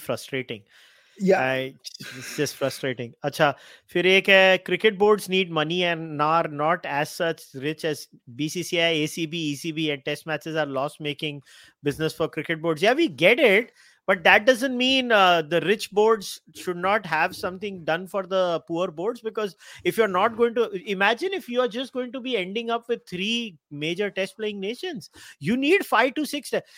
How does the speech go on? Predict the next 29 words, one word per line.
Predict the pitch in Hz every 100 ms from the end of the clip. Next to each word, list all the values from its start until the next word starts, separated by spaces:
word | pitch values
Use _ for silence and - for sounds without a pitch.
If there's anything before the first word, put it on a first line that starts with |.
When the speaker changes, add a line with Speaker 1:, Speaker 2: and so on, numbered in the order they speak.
| -
Speaker 1:
see, | - 269 196 - _ _ _ _ _
you | 147 170 226
need | 208 269 330 254 151
good | 113 185 233 - - _ 196
team | 190 196
of | 185 160
Pakistan, | 147 - 170 - 196 214 220 _
New | 139 139 143 135
Zealand, | 180 180 190 208 196 _ - -
South | 139 143
Africa. | 139 - 151 - 123 - -
At | 196
Speaker 2:
And | 196 214
Speaker 1:
least | 254 302 180
Speaker 2:
West | 190
Speaker 1:
six | 233
Speaker 2:
Indies। | 190 170 147
Speaker 1:
teams। | 233 151 123 _ _ _ _ -
And | 196 208
West, | 196 - 220
West | 247 269
Indies | 262 254 -
तो | 226
मैं | 190
अभी | 175 165
उम्मीद | 147 143 151
छोड़ | - 131 127
चुका | - -
हूँ। | 120